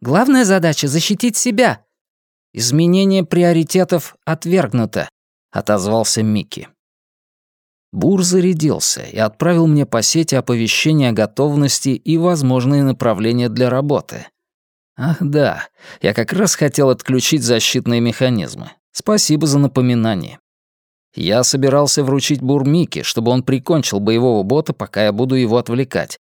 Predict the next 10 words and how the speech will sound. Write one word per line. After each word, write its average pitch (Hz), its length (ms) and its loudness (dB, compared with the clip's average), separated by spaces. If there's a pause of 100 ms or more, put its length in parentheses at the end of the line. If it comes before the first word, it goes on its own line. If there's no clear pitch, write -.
(280)
Но 143 400 0 (140)
тут 208 200 -2
бот 175 360 0
вышиб 160 420 0
люк 160 380 0
и 139 40 2
оказался 131 840 0
в 151 60 -2
жилом 131 420 2
отсеке, - 600 -4